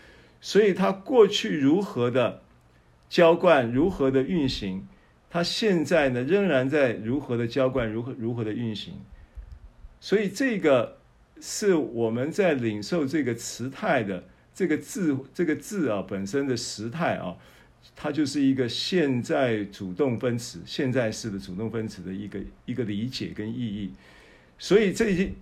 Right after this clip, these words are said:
最起码有两个，两个重点你要掌握到。第一个呢，是神主动运行，不是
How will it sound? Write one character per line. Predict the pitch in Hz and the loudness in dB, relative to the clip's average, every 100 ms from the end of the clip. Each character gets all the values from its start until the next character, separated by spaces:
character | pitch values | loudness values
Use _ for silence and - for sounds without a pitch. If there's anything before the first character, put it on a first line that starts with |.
| - | -14
最 | - 220 | -4 -2
起 | - 160 | 0 2
码 | 165 139 | 4 4
有 | 143 | 6
两 | 143 104 | 4 4
个， | 101 113 107 - | 2 2 0 -2
两 | 110 101 | -4 -4
个 | 98 113 | -2 -2
重 | - 151 | 0 0
点 | 117 95 | 0 -2
你 | 98 | 0
要 | 127 | 0
掌 | 117 90 | 0 -4
握 | 104 113 | -2 0
到。 | 110 | 0
第 | 98 185 - | -2 -4 -4
一 | 196 | 0
个 | 160 | 2
呢， | 123 113 113 - - | 2 0 -4 -12 -20
是 | - - 175 | -12 -4 -4
神 | 131 120 | -2 -2
主 | 135 95 | -4 -4
动 | 110 117 | -2 0
运 | 117 104 | 0 -4
行， | 90 82 - _ - _ _ | -8 -14 -18 _ -20 _ _
不 | - 135 | -4 -2
是 | 208 165 | 2 0